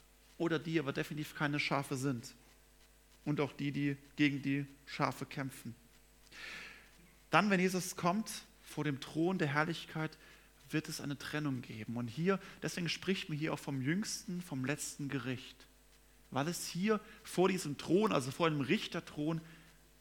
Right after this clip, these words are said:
eine wirkliche Scheidung geben wird der Menschheit in links und rechts und ein Urteil gesprochen wird. Und dieses Urteil ist vor allem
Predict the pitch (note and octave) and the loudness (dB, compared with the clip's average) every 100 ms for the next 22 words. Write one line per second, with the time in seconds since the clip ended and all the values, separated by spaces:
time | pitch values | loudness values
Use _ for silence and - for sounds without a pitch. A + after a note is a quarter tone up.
0 | - - C3 C3 C3+ D#3+ D#3+ D3+ - - | -12 -4 -2 0 -2 -2 -4 -4 -4 -2
1 | C#3+ C#3 D3 C3+ - C3 B2+ A#2+ B2+ B2+ | -2 -2 -2 -4 -4 -6 -6 -4 -2 -4
2 | - A#2 A2 A2+ - - G2+ - - - | -6 -6 -6 -6 -6 -8 -8 -12 -18 -8
3 | B2 A#2+ B2 D3 D3 - - B2+ B2+ A2+ | -4 0 0 0 -4 -10 -8 -6 -4 -4
4 | - - - - - - - - - - | -6 -14 -14 -16 -20 -20 -20 -20 -20 -20
5 | - - - - B2 A#2 C#3+ B2+ D3+ D#3 | -20 -20 -20 -12 -10 -6 -6 0 0 0
6 | D3 B2+ B2+ - - A#2+ A2+ G#2+ G#2+ - | 0 -2 -2 -6 -6 -6 -8 -12 -12 -16
7 | - - - - - - - - - - | -20 -20 -20 -20 -20 -16 -16 -16 -18 -20
8 | - - - - B2+ F#3+ F3 - D#3 F#3 | -20 -20 -14 -6 -2 -2 -2 -4 -4 -2
9 | G#3+ G#3 F3 D3+ - C3 A#2+ C3+ D3+ F3+ | -2 0 0 -4 -6 -8 -6 -4 -4 -2
10 | F#3 | -4